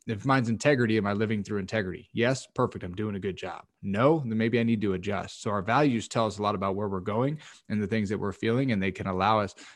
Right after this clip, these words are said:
to have that firm foundation to get through any situation. So we've been doing a lot, something that is kind of good news of the week too, in a way. We went to Anthem Prep, uh, the high school and middle school yesterday,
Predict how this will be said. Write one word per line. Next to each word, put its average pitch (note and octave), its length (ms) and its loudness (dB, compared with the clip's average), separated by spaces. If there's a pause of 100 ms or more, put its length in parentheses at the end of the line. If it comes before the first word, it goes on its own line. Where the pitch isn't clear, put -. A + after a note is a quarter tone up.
to A#2 100 -2
have G#2+ 160 2
that G2+ 200 0
firm G2+ 260 -6
foundation F#2 580 -4
to F2+ 60 -8
get F#2 200 -6
through F#2 180 -6
any F2+ 140 -8
situation. F2+ 640 -10
So F2+ 240 -10 (300)
we've A#2+ 120 4
been A#2+ 100 6
doing D3+ 160 8
a C#3 80 8
lot, B2 240 6
something C#3+ 360 0
that A#2+ 140 4
is A2 160 -4
kind D3 180 2
of G#2+ 60 2
good G#2+ 160 4
news G#2+ 240 0
of G#2 60 2
the G2 60 2
week G#2 220 2
too, A#2+ 160 2
in A2 60 0
a G#2 40 -2
way. A2 260 2 (760)
We C3 60 4
went B2+ 140 4
to - 140 -2
Anthem A2+ 360 0
Prep, A2 260 2 (440)
uh, F#2+ 320 0
the F#2+ 120 -4
high G#2+ 140 2
school G#2+ 640 2
and G2 160 -4
middle G#2+ 200 0
school G#2+ 260 -2
yesterday, G2 560 0